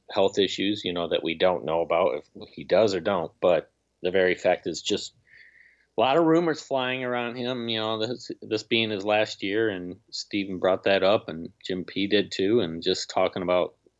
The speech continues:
could this be his last year? A lot of things swirling around with that, and even talking about Franklin and him being rumors to finding a new head coaching job. So there's a lot going on,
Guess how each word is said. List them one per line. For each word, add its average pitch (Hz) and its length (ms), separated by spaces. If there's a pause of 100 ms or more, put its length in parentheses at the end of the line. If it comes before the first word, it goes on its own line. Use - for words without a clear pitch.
(180)
could 90 220
this 92 140
be 95 160
his 92 120
last 90 340
year? 113 160
A 92 80
lot 101 200
of 95 140
things 98 280
swirling 107 560
around 104 320
with 85 140
that, 87 200
and 92 80
even 107 240
talking 101 320
about 87 260 (500)
Franklin 123 600
and 107 160
him 113 280
being 117 360 (600)
rumors 110 640
to 87 220 (100)
finding 104 320
a 92 40
new 101 300
head 117 240
coaching 120 440
job. 110 300
So 98 200
there's 151 220
a 58 60
lot 92 380
going 120 320
on, 110 400